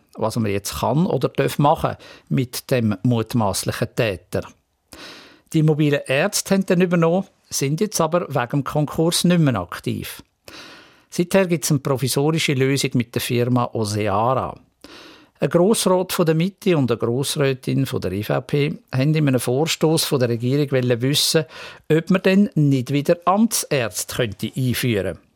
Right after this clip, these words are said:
Die Regierung sagt jetzt, das sei nicht realistisch. Auch heute würde man gar keine oder viel zu wenige Ärztinnen finden, die amtlich arbeiten wollen.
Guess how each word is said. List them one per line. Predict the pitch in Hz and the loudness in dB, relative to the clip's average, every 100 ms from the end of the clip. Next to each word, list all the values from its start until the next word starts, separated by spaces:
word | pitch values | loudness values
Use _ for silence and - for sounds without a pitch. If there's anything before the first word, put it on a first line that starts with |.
| _ - - - - - | _ -20 -20 -20 -18 -6
Die | |
Regierung | 135 120 170 233 | -2 0 2 2
sagt | - 214 214 208 | 2 2 2 2
jetzt, | - 202 - - | 0 0 -4 -2
das | 170 - | -2 -2
sei | 156 | -2
nicht | 185 175 160 165 | 2 4 4 2
realistisch. | 139 131 107 107 - - 110 - - - - _ _ _ | 0 0 0 -2 -6 -8 -6 -4 -4 -8 -14 _ _ _
Auch | 123 131 | -2 2
heute | 135 220 - 135 | 2 0 -2 -4
würde | 117 - 113 | -4 -4 -2
man | 110 - | -2 -2
gar | 101 98 | -2 -2
keine | - - 151 143 156 170 | -4 -4 -2 0 0 0
oder | 117 113 | -2 -6
viel | - 107 107 | -6 -6 -4
zu | - | -4
wenige | 110 123 147 | -2 0 0
Ärztinnen | 143 147 - 151 147 | 0 -2 -2 0 0
finden, | 151 143 143 143 - - - - | 2 2 2 0 -4 -18 -10 -2
die | 147 | -2
amtlich | - 147 131 - 120 | 2 0 0 -2 -2
arbeiten | 131 110 131 123 147 | -2 -2 -4 -2 0
wollen. | 110 - - - | -2 -4 -6 -6